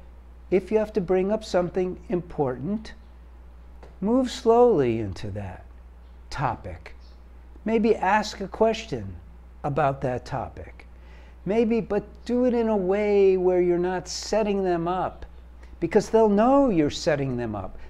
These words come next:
Do it in a way where your first priority is getting a sense of where they're at with that particular topic.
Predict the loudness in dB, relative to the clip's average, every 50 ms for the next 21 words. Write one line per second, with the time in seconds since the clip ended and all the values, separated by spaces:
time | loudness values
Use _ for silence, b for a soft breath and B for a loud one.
0 | B B B 0 2 6 6 6 6 4 0 0 0 0 2 2 2 2 0 0
1 | -2 -2 -4 -6 B B B B -4 -2 0 0 0 0 -2 -4 -6 -8 -10 -14
2 | -20 -20 -20 -20 -16 -10 -8 -6 -6 -6 -8 -10 -16 -18 -6 0 4 6 6 6
3 | 4 0 -4 -8 -6 -2 -2 0 0 2 2 0 0 0 0 -2 -2 -4 -6 -6
4 | -8 -12 -18 -20 -20 -20 -20 -20 -20 -20 -20 -20 -14 -8 -6 -6 -4 -2 -2 -2
5 | 0 0 -2 -2 -2 -4 -6 -4 -2 -2 -2 -2 -2 -6 -10 -14 -16 -18 -20 -20
6 | -20 -18 -14 -12 -8 -4 0 0 0 0 0 -2 -2 -2 -2 0 2 2 2 2
7 | 2 0 -4 -8 -14 -18 -20 -20 -20 -20 -20 -20 -20 -20 -20 -20 -12 -6 -4 -4
8 | -4 -2 -2 -4 -4 -4 -6 -8 -10 -8 -8 -10 -10 -10 -10 -10 -8 -8 -8 -8
9 | -10 -10 -8 -8 -8 -8 -10 -12 -16 -16 -16 -18 -18